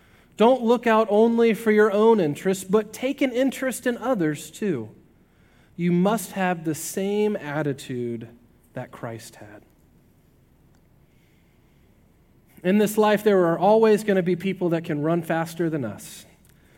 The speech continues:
There will always be people who can swim or bike a farther distance. There's always gonna be people who have more scripture memorized than us.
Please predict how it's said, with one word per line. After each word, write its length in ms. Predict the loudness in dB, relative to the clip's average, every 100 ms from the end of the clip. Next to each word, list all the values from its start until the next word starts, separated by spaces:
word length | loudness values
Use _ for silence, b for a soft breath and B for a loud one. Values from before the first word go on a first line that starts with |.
| b b
There 160 | -2 2
will 100 | 4
always 340 | 4 4 4
be 140 | 0 0
people 320 | 0 2 2
who 100 | 2
can 180 | 0 -4
swim 380 | -4 -4 -2
or 60 | -2
bike 340 | -4 -4 -4
a 60 | -8
farther 400 | -6 -4 -4 -6
distance. 680 | -8 -14 -18 -20 _ -20 -20 _ _ _ _ b b b b _
There's 200 | 4 6
always 320 | 6 4 2
gonna 180 | 0 0
be 160 | 0
people 360 | -2 -4 0 2
who 120 | 4
have 180 | 4 2
more 280 | 2 2 0
scripture 580 | -4 -2 -2 -2 -4 -2
memorized 720 | -2 -2 -4 -6 -8 -10 -12
than 140 | -8
us. 480 | -4 -6 -8 -18 -20